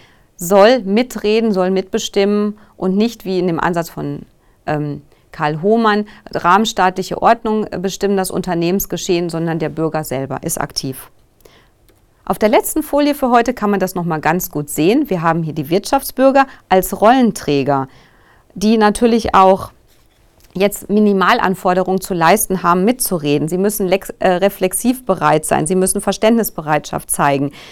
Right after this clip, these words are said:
Sie wirken direkt auf die Unternehmungen ein, die wirken auf den Markt ein, natürlich in einer Interdependenz. Die Wech-, das ist eine Wechselseitigkeit gegeben.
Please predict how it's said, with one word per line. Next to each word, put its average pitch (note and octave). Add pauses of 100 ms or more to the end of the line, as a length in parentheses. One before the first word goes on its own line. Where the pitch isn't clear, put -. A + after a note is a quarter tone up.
(140)
Sie G3+
wirken C4+
direkt G#3+
auf -
die -
Unternehmungen F3
ein, G3 (320)
die A3
wirken G3+
auf -
den E3+
Markt D#3+
ein, A#3 (200)
natürlich F#3+
in E3+
einer D#3+
Interdependenz. E3
Die F3
Wech-, F3
das E3+
ist -
eine D#3+
Wechselseitigkeit F3
gegeben. F3